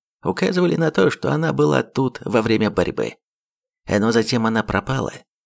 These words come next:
и несмотря на обещанную большую награду и на то, что все находившиеся вблизи цыгане приняли горячее участие в поисках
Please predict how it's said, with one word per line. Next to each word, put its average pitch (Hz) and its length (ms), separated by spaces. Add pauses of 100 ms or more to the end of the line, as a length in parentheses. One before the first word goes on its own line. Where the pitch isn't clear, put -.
(100)
и 95 140
несмотря 90 560
на 123 120
обещанную 73 600
большую 60 440
награду 55 680
и 65 120
на 53 180
то, 71 260 (540)
что 120 580
все 127 340
находившиеся 107 800
вблизи 101 340
цыгане 98 580
приняли 104 420
горячее 120 540
участие 104 580
в - 180
поисках - 640